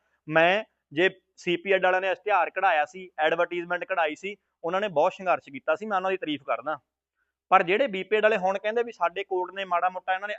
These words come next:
ਅੱਖ, ਹੱਕ ਦੇ ਵਿੱਚ ਫੈਸਲਾ ਕਰਤਾ ਤੇ ਅਸੀਂ ਘਰੇ ਬੈਠੇ ਇਸ਼ਤਿਹਾਰ ਲੈ ਲਾਂਗੇ, ਠੀਕ ਹੈ, ਇਹ ਭੁੱਲ ਜਾਓ ਤੁਸੀਂ। ਜਿੰਨਾ ਟਾਈਮ ਇੱਕ ਮੰਚ ਤੇ ਇਕੱਠੇ ਹੋ ਕੇ ਨਹੀਂ ਲੜਦੇ,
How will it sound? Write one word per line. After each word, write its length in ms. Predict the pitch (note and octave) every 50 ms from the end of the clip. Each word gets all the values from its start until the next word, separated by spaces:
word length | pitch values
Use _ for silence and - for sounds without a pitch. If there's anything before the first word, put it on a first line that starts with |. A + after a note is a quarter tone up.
| D3 E3
ਅੱਖ, 180 | D#3+ _ _ _ _ C#3 C#3+
ਹੱਕ 200 | D3 D3 - F3
ਦੇ 100 | F3+ F3+
ਵਿੱਚ 160 | F3+ - F#3
ਫੈਸਲਾ 380 | - E3 D#3+ D3+ - F3 F3
ਕਰਤਾ 420 | E3 - D#3+ D#3+ - - F3+ D#3+ - _ _ _ _ _ -
ਤੇ 80 | F#3+
ਅਸੀਂ 140 | F3 F3 F#3
ਘਰੇ 220 | F#3 G#3 F3+ E3 D#3+
ਬੈਠੇ 260 | D#3+ E3+ E3 - F#3+
ਇਸ਼ਤਿਹਾਰ 360 | F3 - - G3+ F#3 E3+ D#3+
ਲੈ 120 | E3 E3
ਲਾਂਗੇ, 320 | E3 E3 E3+ E3+ E3+ E3+ E3 _ _ _ _ _ _ _ _ _ _ -
ਠੀਕ 160 | F3+ F3 F#3+
ਹੈ, 60 | A3
ਇਹ 140 | - - G3+
ਭੁੱਲ 220 | G3 G#3 G3+ E3 C#3
ਜਾਓ 100 | B2 B2
ਤੁਸੀਂ। 240 | - A#2 - B2 _ _ _ _ _ _ _ _ _ _ _ _ _ _ _ _ _ _ _ _ _ _ -
ਜਿੰਨਾ 340 | D3 E3 F3 F#3+ G3 G#3 G#3
ਟਾਈਮ 420 | G#3 - F3 E3+ E3+ F3 F3+ F#3+
ਇੱਕ 300 | G3+ - E3 D#3+ D3+ -
ਮੰਚ 300 | F3+ E3 D3+ C#3+ C#3+ C3+ _ -
ਤੇ 80 | F3 F3
ਇਕੱਠੇ 340 | - D#3+ - - E3 E3
ਹੋ 120 | D3+ D3+ D#3
ਕੇ 160 | - E3 D3
ਨਹੀਂ 220 | C3 B2+ D3 F3
ਲੜਦੇ, 360 | F3+ E3+ D#3 D3 D3 D3+ E3